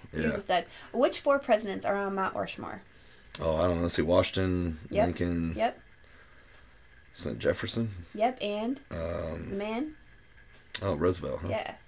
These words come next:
Speaker 1: yeah. Pretty
Speaker 2: Not
Speaker 1: cool.
Speaker 2: F D R. Teddy.
Speaker 1: Teddy. Uh, which era marked a switch from agriculture practices to industrial practices?
Speaker 2: Which era
Speaker 1: Yeah.
Speaker 2: marked that?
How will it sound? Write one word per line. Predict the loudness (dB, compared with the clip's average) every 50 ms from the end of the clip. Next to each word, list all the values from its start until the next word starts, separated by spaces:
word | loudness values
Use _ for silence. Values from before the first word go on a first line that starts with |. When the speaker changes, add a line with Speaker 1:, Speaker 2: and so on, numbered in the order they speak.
| -20 -16 -12
Speaker 1:
yeah. | -10 -8 -8 -10 -12 -14 -18 -20 -20 -20 -20 -20 -20 -20 -12 -2
Pretty | 4 6
Speaker 2:
Not | 8 10
Speaker 1:
cool. | 10 8
Speaker 2:
F | 8 6
D | 2 2 2
R. | 0 0 -2 -4 -8 -14 -18 -20 -20 -20 -20 -16 -8
Teddy. | -4 -4 -4 -4 -6 -10 -20 -20 -20 -12 -8
Speaker 1:
Teddy. | -6 -6 -6 -8 -10 -18 -20 -20 -20 -20 -20 -20 -18 -18 -18 -18 -10 -2
Uh, | 2 4 4 6 6 6 6 6 6
which | 6 6 4 4 2 0 2
era | 4 6 6 6 6 6
marked | 6 6 4 4 4 2 -2 -4
a | -4
switch | -2 0 0 0 0 0 -2
from | -6 -6 -6 -6 -4
agriculture | -4 -2 -2 -2 -4 -6 -4 -4 -4 -4 -4 -6
practices | -6 -4 -4 -4 -4 -4 -6 -6 -4 -4 -4 -6
to | -6 -6 -6
industrial | -6 -6 -6 -6 -6 -4 -6 -6 -4 -4 -6 -6 -6
practices? | -8 -10 -10 -10 -12 -14 -16 -16 -14 -14 -14 -12 -12 -12 -12 -14 -18 -20 -20
Speaker 2:
Which | -14 -8 -2 2 4 4 4 2 0 -6 -8 -8 -12 -14 -8
era | -4 -2 0 0 0 0 -2 -4 -4 -6
Speaker 1:
Yeah. | -8 -8 -6 -4 -2 0
Speaker 2:
marked | 0 0 0 -2
that? | -4 -4 -4 -4 -6